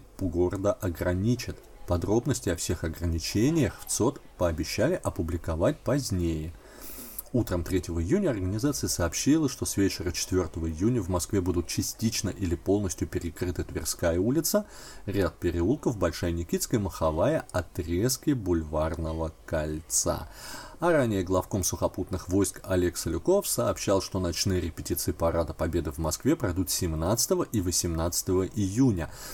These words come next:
На двадцатое июня назначена генеральная репетиция. Он также отмечал, что с восьмого июня по пятнадцатое июня тренировки будут проходить в подмосковном Алабине.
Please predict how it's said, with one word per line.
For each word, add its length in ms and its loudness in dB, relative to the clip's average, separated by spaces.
На 160 4
двадцатое 500 2
июня 240 4
назначена 540 0
генеральная 560 2
репетиция. 600 0
Он 60 -6
также 300 0
отмечал, 560 0
что 160 -4
с 140 -2
восьмого 460 2
июня 460 0
по 120 -6
пятнадцатое 560 0
июня 320 2
тренировки 540 2
будут 380 0
проходить 520 0
в 60 -14
подмосковном 880 -2
Алабине. 760 -2